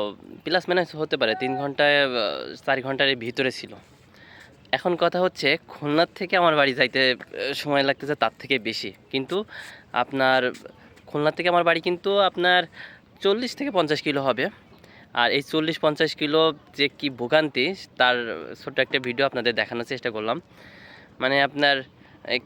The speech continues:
অর্ধেক পথ, মানে খুলনা থেকে আমার বাড়ির অর্ধেক পর্যন্ত আসছি, যে যোগাযোগ মাধ্যম ট্রলার, এই যে নদী,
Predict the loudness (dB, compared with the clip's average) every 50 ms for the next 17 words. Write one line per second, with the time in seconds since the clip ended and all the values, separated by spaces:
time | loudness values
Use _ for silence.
0 | _ -20 -20 _ -10 0 2 2 2 2 0 -2 0 0 -2 -2 0 0 -2 -2
1 | -2 -6 -6 -4 0 0 0 -2 -2 -6 -4 -2 0 2 2 2 4 2 2 4
2 | 2 0 0 -2 -8 -16 -6 0 0 0 0 0 -4 -4 -2 -2 -2 2 2 2
3 | 2 0 -4 -8 -4 -2 -2 -2 -2 -4 -8 -4 -2 -2 -2 0 0 0 0 0
4 | 0 0 -2 2 2 2 0 0 -4 -6 -6 -6 -10 -16 -20 -20 -4 2 4 6
5 | 6 4 2 2 -2 -2 -2 0 0 -2 0 -2 -4 -4 -4 -6